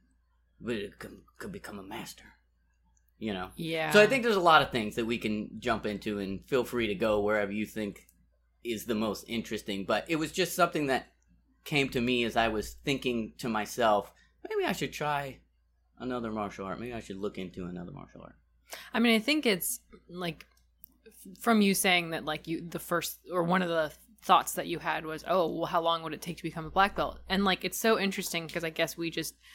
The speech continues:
Speaker 2: colloquially understand that, like, having a black belt means you l-, are legit and you can really do the stuff. Like, you can really do whatever it is or really know whatever it is, it's, is in that system.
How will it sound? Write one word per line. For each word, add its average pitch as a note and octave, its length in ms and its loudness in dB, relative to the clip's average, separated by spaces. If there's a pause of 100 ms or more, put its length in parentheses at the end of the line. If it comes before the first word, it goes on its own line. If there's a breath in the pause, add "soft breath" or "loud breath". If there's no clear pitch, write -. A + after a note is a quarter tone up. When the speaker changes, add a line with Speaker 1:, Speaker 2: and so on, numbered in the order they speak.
(160 loud breath)
Speaker 2:
colloquially F3+ 600 4
understand E3+ 640 0
that, B2+ 80 -8
like, C#3+ 240 -4 (280 loud breath)
having E3 320 6
a D#3 60 -8
black F3+ 260 6
belt E3 220 8
means E3 420 -6
you E3 460 -4
l-, D3+ 220 -10
are D3+ 160 0
legit E3+ 680 4 (100)
and E3 160 -4
you D#3+ 80 -6
can C#3+ 160 -12
really D#3 340 -4
do A3 220 -8
the A#3 100 -10
stuff. - 760 -2 (160)
Like, D#3+ 200 -10
you D#3+ 100 -8
can D#3+ 120 -10
really G3+ 360 4
do G#3 300 4
whatever F3+ 400 4
it F#3 80 0
is F#3 340 0
or C#3+ 360 -2
really E3 300 -2
know E3+ 360 4
whatever E3 400 2
it E3 60 0
is, D#3+ 420 -2 (260)
it's, F3 300 -8 (180)
is E3+ 260 2
in E3+ 120 2
that D#3 200 0
system. D#3 560 -8